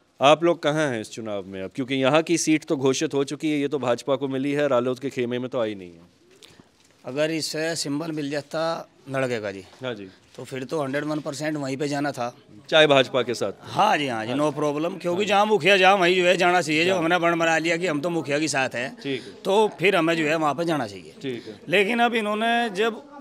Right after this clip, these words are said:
Speaker 2: कहने के बावजूद, जब उनका ये गढ़ है, तीन, चार, पाँच, छः सीट तो उनका जो है अच्छी मानी जाए, यही उनके साथ धोखा कर रहे, तो आगे जाके क्या उम्मीद करें कि वे भाजपा वाले इनके साथ धोखा नहीं करने के?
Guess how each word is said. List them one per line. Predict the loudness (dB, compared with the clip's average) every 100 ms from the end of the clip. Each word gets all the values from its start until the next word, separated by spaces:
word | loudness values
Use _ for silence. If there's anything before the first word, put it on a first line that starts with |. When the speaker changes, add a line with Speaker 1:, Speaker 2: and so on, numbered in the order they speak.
| -18 -6
Speaker 2:
कहने | 0 0 0
के | 0
बावजूद, | -2 -2 -2 -4 -4
जब | 0 0 2
उनका | 0 2
ये | 2 2
गढ़ | 2 0
है, | 0 0 -2
तीन, | -2 -2 0
चार, | 0 0
पाँच, | 0 0
छः | 0 0
सीट | 0 -2
तो | -2
उनका | 0 0
जो | 0 0
है |
अच्छी | 2 0 2
मानी | 0 0
जाए, | 0 0 2
यही | 4 2
उनके | 2 2
साथ | 2
धोखा | 2 0 0 2
कर | 2
रहे, | 2
तो | 2 2
आगे | 4 2
जाके | 4 4 2
क्या | 0 2
उम्मीद | 4 2 -2 0
करें | 0 2
कि | 0
वे | 0 2
भाजपा | 2 0 0
वाले | 2 2 2
इनके | 0
साथ | 0
धोखा | -2 -2 -2
नहीं | -2
करने | -2
के? | -4